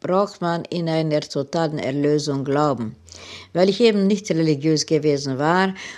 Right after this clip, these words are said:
war diese totale Erlösung eine irdische Erlösung gewesen. Und der Kommunismus war auch eine irdische Erlösung. Was mich darin interessiert hat, war die messianistische Verheißung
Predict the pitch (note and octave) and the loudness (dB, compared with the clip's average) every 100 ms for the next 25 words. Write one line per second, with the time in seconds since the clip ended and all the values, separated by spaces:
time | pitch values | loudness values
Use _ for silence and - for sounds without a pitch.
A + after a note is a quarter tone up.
0 | - D#3 F3+ F#3 E3+ E3+ E3+ E3 G3 G3 | -8 0 2 2 0 2 2 2 4 4
1 | F#3+ D#3+ D#3 - D3 E3 F#3 F#3+ F#3 G3 | 4 2 2 0 -4 0 4 4 2 0
2 | G3 C3 D3 G#2+ E3+ D#3 D#3+ - C3+ D3 | 0 0 0 0 -2 -2 -2 -2 -4 -2
3 | D#3+ F#3 F#3 F#3+ F3+ F3+ F3+ F3 F3+ F#3 | 0 0 0 0 0 2 2 2 -2 -6
4 | - - - F3 E3+ F3 F3 F3 G3 G#3 | -8 -16 -6 -2 -2 0 0 2 2 2
5 | F#3+ F3+ - E3+ F#3+ F3 D3+ G3+ G3 - | 0 -2 -2 2 2 2 2 0 -2 -2
6 | F#3 D#3+ - E3 D#3+ D#3+ D3+ D3 F3 G3+ | -2 -2 -2 -2 -4 -4 -4 -4 0 0
7 | G#3 G#3+ G#3+ - - - - E3+ G#3+ G#3 | 0 0 -2 -8 -12 -14 -8 2 2 4
8 | G3 F#3 - - F3 E3 E3 E3+ D#3+ D3 | 2 2 0 2 2 2 0 0 0 2
9 | D3 - C#3+ C#3+ C#3+ - - F#3 A3+ A#3 | 0 0 2 2 0 -8 0 4 4 2
10 | - - - - D3+ E3+ F#3 F#3 F3+ E3 | -6 -18 -18 -16 -2 2 6 4 4 4
11 | F3+ - - F3+ F#3+ G3 - F#3+ G#3+ C4 | 4 4 -2 0 4 4 2 2 2 0
12 | - A#3 - A3+ A3 G3+ - G3 F#3 F#3 | -2 -2 -2 0 -2 -2 0 2 4 2
13 | - F#3 F3+ | 0 -2 -4